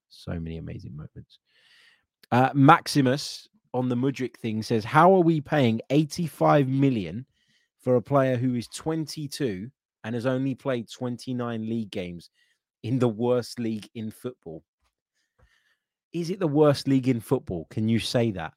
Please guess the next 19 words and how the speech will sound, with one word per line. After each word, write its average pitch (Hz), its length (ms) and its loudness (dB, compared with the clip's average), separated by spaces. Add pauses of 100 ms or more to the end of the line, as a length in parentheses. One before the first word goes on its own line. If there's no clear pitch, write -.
Like, 95 260 -6
w-, - 360 -20
where 120 440 0
has 101 140 -2
that 110 180 -2
come 107 260 -4
from? 90 200 -8
I 85 80 -6
don't, 101 360 -10
I 95 60 -16
don't 101 220 -10
really 95 200 -8
think 92 220 -14
you 95 140 -16
can 87 180 -12
say 92 280 -8
that. 80 200 -10 (840)
Um, 107 540 -2 (140)
but 120 320 4